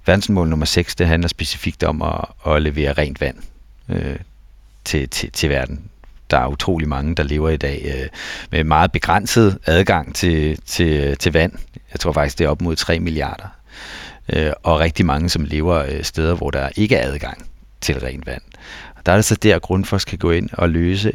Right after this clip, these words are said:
et konkret globalt samfundsproblem, og samtidig, øh, tjene penge og skabe en profit ved at gøre det, ved at sælge pumper til, øh, til, øh, udviklingslande, for eksempel.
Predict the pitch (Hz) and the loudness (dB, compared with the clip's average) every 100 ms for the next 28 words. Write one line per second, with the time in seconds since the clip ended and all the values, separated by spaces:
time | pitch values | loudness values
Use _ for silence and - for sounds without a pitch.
0 | - 85 - 82 - 92 - - 82 85 | -2 -6 -4 -4 0 0 0 -4 -2 0
1 | 78 - 80 78 87 - - - 82 80 | 0 0 0 0 -4 -6 -8 -4 -6 -6
2 | - - - - 120 - 58 53 85 - | -12 -6 -2 2 2 2 -2 -2 -6 -12
3 | - - 50 - - 80 76 76 78 78 | -14 -8 -8 -6 -2 0 0 -2 -2 -4
4 | - 76 - 73 73 - - - - - | -10 -8 -2 -2 -2 -6 -10 -10 -8 -2
5 | - - - - - - - - - 87 | -2 -2 -4 -8 -12 -20 -20 -20 -4 0
6 | 65 - 78 76 76 - 71 69 71 - | 2 2 0 0 -2 0 0 0 -2 -4
7 | - - 69 - - - - - - - | -10 -4 -4 -4 -8 -10 -14 -20 -16 -16
8 | - - - 78 76 76 - 82 78 73 | -16 -16 -6 -4 -2 -4 -4 -4 -2 -4
9 | 78 69 73 73 76 - - - | -6 -6 -6 -8 -8 -8 -6 -8